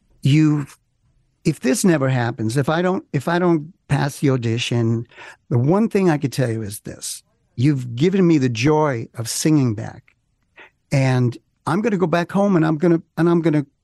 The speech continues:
resurrect what little career I had, and I'm gonna go back, and I'm gonna do this again. This is what I'm, thank you for that, as well as I'm gonna have a great story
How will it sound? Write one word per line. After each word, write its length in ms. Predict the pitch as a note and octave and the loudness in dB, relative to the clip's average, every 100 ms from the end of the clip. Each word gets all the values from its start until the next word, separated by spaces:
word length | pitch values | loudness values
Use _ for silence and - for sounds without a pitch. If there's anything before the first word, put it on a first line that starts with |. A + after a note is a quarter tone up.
| _ _ _ | _ _ _
resurrect 680 | C3+ C#3+ D3+ D3+ C#3+ C#3+ - | -2 0 0 0 0 -2 -4
what 220 | A#2+ - | -4 -2
little 220 | C3 C#3+ | 0 0
career 340 | C3+ C#3 C3+ C3 | 0 0 2 2
I 100 | B2 | 0
had, 300 | A2+ A#2 B2 | -2 -4 -2
and 140 | C3 | 0
I'm 120 | C#3+ E3+ | 2 2
gonna 140 | F3+ | 2
go 160 | C#3 C3+ | 2 0
back, 300 | B2 B2 B2+ | 0 -4 0
and 120 | C#3 | 0
I'm 100 | C#3 | 2
gonna 200 | C#3 C#3+ | 2 0
do 200 | A2+ B2 | 2 0
this 220 | A#2+ B2 - | 0 -2 -2
again. 340 | C3 D3+ A#2 | 0 0 -2
This 160 | C3 - | -4 -4
is 60 | |
what 180 | B2 B2+ | -2 2
I'm, 240 | B2 A#2+ - - - - - | 2 2 -2 -14 -20 -20 -8
thank 320 | - E3+ F3 | -2 0 0
you 80 | F#3 | -2
for 120 | E3+ | -2
that, 300 | C3 B2+ D3+ _ - - - | 0 -2 -4 _ -20 -8 -4
as 160 | A#2 | -2
well 260 | C3 F#3+ E3 | 0 2 2
as 400 | C#3 D3 - - _ _ _ - | 2 -2 -6 -12 _ _ _ -4
I'm 120 | E3+ | -2
gonna 140 | F#3 F3+ | 0 0
have 120 | E3+ | 0
a 40 | |
great 280 | B2+ C#3+ E3+ | -2 -2 -2
story 500 | - - F3+ E3 B2 | -6 -4 0 0 0